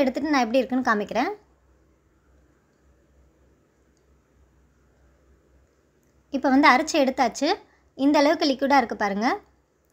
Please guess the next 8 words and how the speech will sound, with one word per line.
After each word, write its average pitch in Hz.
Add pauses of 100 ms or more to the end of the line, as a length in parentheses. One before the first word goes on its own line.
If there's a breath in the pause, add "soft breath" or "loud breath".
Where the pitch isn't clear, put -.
(260)
இதை 311
வந்து 330
நம்ம 294
ஃபில்டர் 320
பண்ணி 269 (120)
ஒரு 233
கிளாஸ்ல 240
ஊத்திக்கலாம். 214